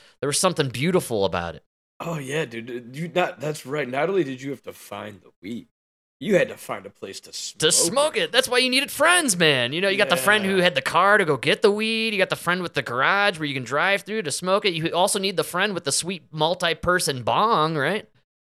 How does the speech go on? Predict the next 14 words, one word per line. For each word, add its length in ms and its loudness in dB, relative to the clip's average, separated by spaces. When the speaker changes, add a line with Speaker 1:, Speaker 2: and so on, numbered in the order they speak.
Speaker 2:
Oh, 460 -4
yeah. 680 -10
Oh, 180 2
if 100 2
you 80 -6
could 160 -2
get 140 -6
the 100 -6
Speaker 1:
<laughs> 0 -
Speaker 2:
hookah 400 -4
going. 420 -2
Speaker 1:
Get 160 -6
that 220 6
hookah. 640 4